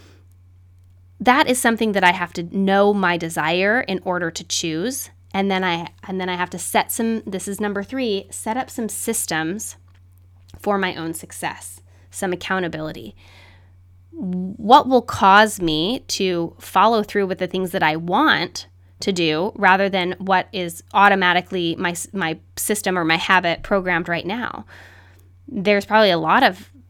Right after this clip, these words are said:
simple things. I mean, there's some that I've heard of that I don't do right now, like m-, plugging my phone in somewhere else, having a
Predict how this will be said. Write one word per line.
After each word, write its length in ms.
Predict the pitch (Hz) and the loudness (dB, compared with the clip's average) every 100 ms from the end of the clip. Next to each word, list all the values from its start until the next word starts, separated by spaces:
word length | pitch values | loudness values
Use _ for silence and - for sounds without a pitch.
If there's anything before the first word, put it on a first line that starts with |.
| _ | _
simple 380 | - 214 202 170 | -4 -2 0 -2
things. 280 | 160 147 165 | -2 -4 -2
I 60 | |
mean, 160 | 185 180 | -2 0
there's 160 | 190 190 | 0 4
some 240 | 233 269 | 4 4
that 140 | 208 | 4
I've 200 | 175 170 - | 2 0 -6
heard 300 | - 214 214 | -2 4 6
of 100 | 190 | 4
that 120 | 180 | 4
I 100 | 175 | 0
don't 440 | 180 196 214 - 190 | 2 0 0 -4 -6
do 200 | 175 160 | -4 0
right 200 | 156 165 | 0 0
now, 280 | 156 151 | -2 0
like 320 | 175 160 - - - - | 0 -2 -4 -20 -20 -8
m-, 180 | 196 - - | -8 -8 -6
plugging 360 | - 208 190 185 | 2 2 4 0
my 100 | 180 | 0
phone 240 | 180 175 | -2 0
in 120 | 165 | -2
somewhere 300 | - 180 160 | -2 -4 -2
else, 280 | 151 110 - | -2 -4 -6
having 420 | - 180 170 165 - | -4 0 0 -4 -6
a 200 | 180 | -8